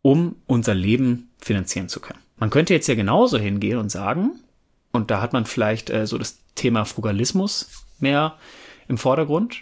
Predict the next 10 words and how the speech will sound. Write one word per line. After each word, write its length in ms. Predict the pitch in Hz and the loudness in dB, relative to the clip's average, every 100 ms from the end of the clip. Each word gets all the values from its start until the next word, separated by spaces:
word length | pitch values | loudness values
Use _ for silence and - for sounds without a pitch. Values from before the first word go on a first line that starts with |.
| _ | _
dass 200 | - 120 131 | -2 0 0
man 260 | 117 107 - | -2 -2 -2
seinen 240 | 117 107 | 0 0
Konsum 720 | - 110 101 113 151 226 - - - | 0 -2 0 0 0 0 -4 -10 0
minimiert, 680 | 135 139 135 131 202 - - _ _ _ _ _ - | 4 4 2 0 -2 -6 -16 _ _ _ _ _ 2
deutlich 420 | 139 175 117 - | 4 4 -2 -6
minimiert, 480 | 92 82 101 123 - | -6 -2 -2 -4 -6
reduziert, 520 | 110 123 123 113 110 113 | 0 2 2 0 -2 0
drastisch 380 | 151 - 104 113 | -2 -4 -6 -4
reduziert, 480 | 110 - 143 240 | -4 -2 -4 -4